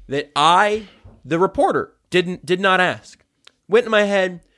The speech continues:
presser went somewhere else. I didn't, I didn't box out anybody well enough in this, in this press conference here.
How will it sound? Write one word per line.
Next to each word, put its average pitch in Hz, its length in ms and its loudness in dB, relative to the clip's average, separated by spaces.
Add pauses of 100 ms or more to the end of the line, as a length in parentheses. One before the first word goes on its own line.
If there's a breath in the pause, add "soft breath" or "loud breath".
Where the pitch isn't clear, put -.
(200)
presser 214 280 0
went 202 140 -2
somewhere 170 340 -2
else. 160 400 -2 (200)
I 196 120 0
didn't, 220 200 0
I 208 120 2
didn't 208 180 -2
box 156 320 -4
out 151 160 0
anybody 156 340 -2
well 156 200 0
enough 156 240 0
in 151 60 -10
this, 147 200 -6
in 143 140 -10
this 143 100 -10
press 156 240 -4
conference 151 440 -8
here. 156 360 -2